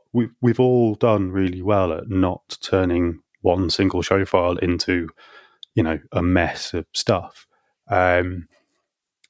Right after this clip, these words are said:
and it's kind of, there's, like, kind of two or three of us that have kind of done it r-, in the last few years. So it's kind, it, it's relatively okay now 'cause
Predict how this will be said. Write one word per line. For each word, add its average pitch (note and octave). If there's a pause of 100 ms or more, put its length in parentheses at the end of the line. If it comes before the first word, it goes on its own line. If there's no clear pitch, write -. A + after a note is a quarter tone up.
(440)
and B2 (800)
it's D3+
kind D#3+
of, C#3+
there's, C3
like, C3
kind A2
of A2 (160)
two C3
or G#2+
three A2+
of G2
us F2
that F#2+
have G2
kind F#2+
of F#2
done F#2
it F#2+ (180)
r-, A2
in G2+
the G2
last F#2+
few F#2
years. F2 (580)
So G#2
it's -
kind, G2+
it, C3
it's B2+
relatively G2+ (1080)
okay G2
now D#2
'cause -